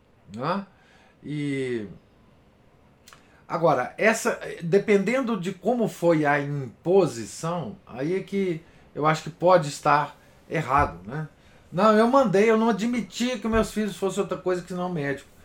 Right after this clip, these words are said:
Aí eu acho que tá errado, né? Eu acho que você não abre nenhuma possibilidade pro seu filho escolher, né? E, afinal, é a vida dele, né?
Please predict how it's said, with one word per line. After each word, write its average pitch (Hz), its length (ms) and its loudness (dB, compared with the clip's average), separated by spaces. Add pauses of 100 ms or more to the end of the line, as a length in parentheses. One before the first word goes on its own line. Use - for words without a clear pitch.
(140)
Aí 214 100 -10
eu 202 100 0
acho 196 160 -2
que - 60 -16
tá 202 80 -2
errado, 127 320 -8 (1080)
né? 127 340 -8
Eu 127 180 -6
acho 143 200 -4
que 147 420 -2 (280)
você - 140 -6
não 151 140 -2
abre 156 180 0
nenhuma 160 260 -2
possibilidade 170 600 -4
pro - 80 -18
seu 165 120 -4
filho 139 220 -8
escolher, 147 460 -2
né? 101 140 -10 (920)
E, 92 380 -12
afinal, 131 520 -4 (340)
é 113 100 -10
a 120 80 -2
vida 127 280 -6
dele, 139 340 -4
né? 107 120 -14